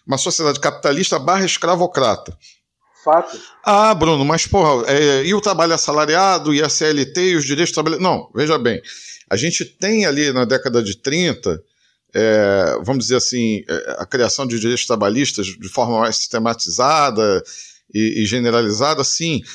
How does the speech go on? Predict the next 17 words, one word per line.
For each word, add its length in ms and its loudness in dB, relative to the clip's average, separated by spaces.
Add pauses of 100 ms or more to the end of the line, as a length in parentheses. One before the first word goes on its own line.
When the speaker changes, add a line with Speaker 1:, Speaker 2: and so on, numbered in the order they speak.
(200)
Speaker 1:
mas 280 -2
eu, 180 -2
o 80 -8
que 120 -2
eu 120 2
digo 340 -2
é 60 2
uma 180 0
mentalidade 1000 0
escravocrata. 920 -2 (360)
Então 240 -2
a 80 2
gente 300 -4
entra 640 0
formalmente 1000 0
no 140 -2
capitalismo, 880 -2